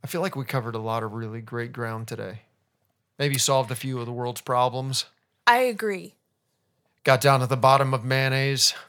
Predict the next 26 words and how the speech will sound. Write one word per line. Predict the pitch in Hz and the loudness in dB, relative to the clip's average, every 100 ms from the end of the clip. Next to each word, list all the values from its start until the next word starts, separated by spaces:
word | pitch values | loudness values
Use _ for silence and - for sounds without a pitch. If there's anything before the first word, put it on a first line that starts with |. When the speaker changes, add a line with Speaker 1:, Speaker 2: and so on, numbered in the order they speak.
| _ _ _ _ | _ _ _ _
Speaker 2:
Yes. | 208 196 - - | -10 -8 -10 -8
Speaker 1:
And | 131 123 | -4 2
why | 127 131 | 4 4
we | 131 | 0
don't | 131 131 131 | -2 -2 -2
eat | 127 | -2
it. | 139 - _ - _ _ _ _ _ | -2 -4 _ -20 _ _ _ _ _
Speaker 2:
And | 233 226 | -8 -4
let's | 226 220 - | -6 -6 -12
hope | - 247 240 - _ _ _ _ _ - | 2 2 2 -8 _ _ _ _ _ -8
we, | 214 226 240 - _ _ _ _ _ _ _ | -2 0 -2 -6 _ _ _ _ _ _ _
that | 202 208 - | 2 2 0
this | 208 214 208 | 0 0 2
whole | 214 | -2
time | 208 202 202 | 0 0 0
we | 202 | -2
haven't | 202 196 | -2 -6
been | 190 | -10
drinking | 185 180 180 170 | -8 -10 -10 -12
cow | 180 175 180 | -6 -4 -4
piss. | - - - - - _ _ _ _ _ _ _ _ _ - | -6 -10 -10 -12 -14 _ _ _ _ _ _ _ _ _ -6
Speaker 1:
Yeah, | 131 110 101 | -4 -4 -2
I | - | 2
don't | 208 - | 2 0
really | - 175 143 | -6 -6 -6
drink | - 135 123 - | -6 -8 -8 -14